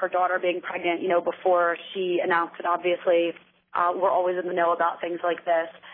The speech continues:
Uh, and certainly that kind of revelation started gaining some traction and quite possibly you know, McCain and Palin thought it would be better to come out and announce it, which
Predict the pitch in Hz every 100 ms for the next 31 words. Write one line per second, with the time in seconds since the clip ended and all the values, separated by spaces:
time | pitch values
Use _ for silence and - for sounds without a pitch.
0 | - - 180 175 196 180 180 - 202 190
1 | 180 180 180 175 175 190 - - - 185
2 | 196 - _ _ _ _ - 190 190 196
3 | 185 190 196 190 196 - 180 175 - 185
4 | 180 185 175 185 185 - 180 180 175 -
5 | 175 175 - - - _ _ _ - 214
6 | - - - 214 214 220 185 180 180 175
7 | - - - 190 180 - - 202 - 190
8 | 180 180 180 - 185 180 175 170 180 175
9 | 170 - 180 175 170 170 - 170 175 175
10 | 170 170 170 165 160 175 170 - _ _
11 | 175 170